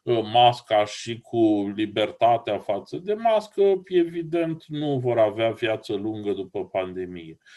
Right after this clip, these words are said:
Dacă însă se vor duce pe problemele sociale reale care există, pe această nemulțumire legată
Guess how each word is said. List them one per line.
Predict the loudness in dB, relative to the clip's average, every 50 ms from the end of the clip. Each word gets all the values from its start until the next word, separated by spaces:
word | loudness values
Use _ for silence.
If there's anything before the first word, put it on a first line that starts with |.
| -20 -20 _
Dacă | _ 4 6 6 6 4
însă | 0 -2 0 -2 -2 -2 -2 -4
se | -4 -4 -4 -2
vor | -2 -2 -2
duce | -2 -4 -6 -4 -4 -6
pe | -4 -4 -4
problemele | -2 -2 -2 0 0 -2 -2 -2 -2 -2 -4 -4
sociale | -2 -2 -2 -2 -2 -4 -6 -2 2 2 2 4 2 2
reale | 2 2 2 4 4 6 6 4 4 0
care | -4 -6 -8 -12 -10 -10 -10
există, | -10 -10 -10 -10 -14 -18 -16 -16 -16 -16 -18 -14 _ -12 -12 -12 _ _ -20 -20 _ _ _ _
pe | _ 0 2 2 4 4 4 4 4 4 4 4
această | 2 0 0 0 -2 -2 -2 -2 -2 -2 -2
nemulțumire | -2 -2 -4 -4 -2 -2 -4 -4 -4 -6 -6 -6 -4 -4 -4 -2 0 0 2
legată | 2 0 0 2 4 4 4 2 0 -2 -4 -4 -4